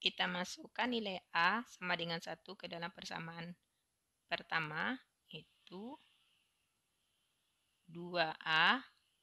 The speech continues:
ditambah B sama dengan tujuh. Dua, A-nya satu dikali satu,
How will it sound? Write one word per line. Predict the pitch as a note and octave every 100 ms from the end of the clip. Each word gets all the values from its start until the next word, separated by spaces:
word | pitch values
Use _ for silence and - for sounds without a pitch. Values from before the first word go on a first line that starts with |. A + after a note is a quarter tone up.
| _ _
ditambah | F#3 F3 - E3 D#3+ D#3 D3+
B | D#3+ D3+ E3 B3 - _ _ _ _
sama | - E3+ D#3+
dengan | D#3 G#3+ D3+ F3+ A#3 _ _ -
tujuh. | F#3+ F#3+ F3 B2+ _ _ _ _ _ _ _ _
Dua, | _ E3 D#3+ D#3 E3+ B3 - F3+
A-nya | E3+ E3+ F3
satu | F3 - - A3
dikali | G#3 - E3 E3
satu, | E3 D#3 - G3